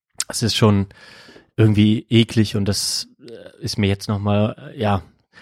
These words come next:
aufgefallen, wie doof man da auch selbst immer wieder ist, so, ne, und sich nicht die Zeit zu nehmen, auch mal vielleicht irgendwas anzunehmen, was Leute, ähm, sagen zu irgendeinem Thema, sei es jetzt nur mit Kritik an der Berichterstattung,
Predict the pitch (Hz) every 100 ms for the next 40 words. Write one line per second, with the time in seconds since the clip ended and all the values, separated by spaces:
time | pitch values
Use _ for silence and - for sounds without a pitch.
0 | - - 117 - 120 113 107 104 107 120
1 | 123 - - - - _ _ 127 117 120
2 | 110 110 110 113 127 - 113 101 95 101
3 | 120 104 - 104 107 123 127 110 104 110
4 | - 101 - 110 - 113 107 107 107 -
5 | - - - - - 110 104 104 98 107
6 | 101 107 - 117 139 131 104 104 - -
7 | - 120 139 - 104 104 98 101 110 101
8 | - 104 110 123 113 107 107 104 120 117
9 | 101 95 104 110 _ _ _ _ - -
10 | _ _ - 117 107 104 95 - 104 104
11 | 104 135 131 98 101 117 - 104 - -
12 | - 147 135 117 117 113 113 _ 135 92
13 | 101 135 135 104 - - 104 107 123 98
14 | 101 98 107 113 107 - - 113 107